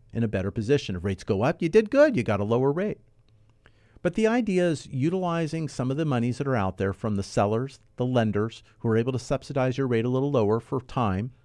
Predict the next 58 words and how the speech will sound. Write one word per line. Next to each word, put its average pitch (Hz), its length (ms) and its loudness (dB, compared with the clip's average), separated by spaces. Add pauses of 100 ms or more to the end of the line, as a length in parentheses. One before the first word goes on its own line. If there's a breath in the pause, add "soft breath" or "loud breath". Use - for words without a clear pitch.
(440 soft breath)
As 107 140 0
we 123 80 0
get 110 160 2
into 120 160 -2
the 127 80 2
election 113 320 -2
cycle 120 320 0
next 120 300 0
year, 107 220 0 (280)
we'll 113 100 0
see 123 200 -2
if 107 100 -4
we 131 80 -2
get 117 180 -2
back 110 220 -2
in 135 80 -4
the 127 60 -4
sixes, 131 640 -8 (420 soft breath)
let 120 160 2
alone 120 220 2
I 127 200 0
think 117 240 -6
as 92 120 -6
equilibrium 107 560 -2
is 95 140 -8
five 101 240 0
and 92 80 -4
a 87 60 -4
half. 104 420 -6 (480 soft breath)
But, 98 180 -2
uh, 101 140 2
we'll 101 80 -2
see 104 220 -2
how 95 160 -2
fast 107 400 -2
we 101 80 -4
can 101 140 -2
get 92 180 -2
to 98 80 -4
that 92 220 -2
position. 92 500 0 (580 soft breath)
Uh, 98 100 -2
we'll 98 100 -2
see 117 180 -4
what 101 180 -2
goes 104 220 2
on 101 160 2
in 92 80 0
the 90 80 0
economy 110 480 0
that 92 240 -4
dictates 101 420 -2
that. 110 420 0 (380 soft breath)
But 104 80 -2
that's 117 240 4
kind 123 200 2
of 110 60 4
my 123 320 2